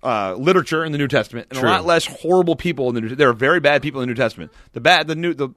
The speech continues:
Speaker 1: Old Testament was just filled with them.
Speaker 2: That's true. And
Speaker 1: A
Speaker 2: I,
Speaker 1: lot
Speaker 2: I,
Speaker 1: of them.
Speaker 2: I would maybe say that if you're thinking of it in terms of, like, a movie cast list, uh,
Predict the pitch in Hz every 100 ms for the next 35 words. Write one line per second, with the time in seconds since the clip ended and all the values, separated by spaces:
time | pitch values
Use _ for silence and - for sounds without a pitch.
0 | _ 185 170 147 117 104 107 95 _ _
1 | _ 160 147 - 78 - - 123 - -
2 | 107 95 - 117 120 127 135 123 135 135
3 | 135 131 117 131 120 113 113 117 - 117
4 | 107 107 98 98 101 110 98 92 95 90
5 | 92 90 - 92 101 101 95 90 - 101
6 | 95 - 98 92 87 - - - 101 92